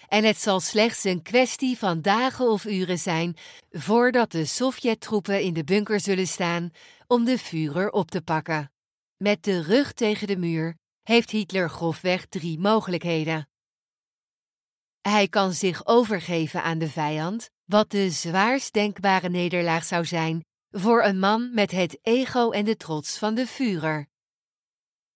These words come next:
Het laatste waar hij zin in heeft,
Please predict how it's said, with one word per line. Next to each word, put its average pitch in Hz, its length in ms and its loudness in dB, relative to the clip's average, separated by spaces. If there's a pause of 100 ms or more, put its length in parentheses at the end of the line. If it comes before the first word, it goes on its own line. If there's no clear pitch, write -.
(420)
Het 208 260 2
laatste 226 500 0
waar 196 160 4
hij 180 140 2
zin 202 240 -2
in 202 120 0
heeft, 180 460 -4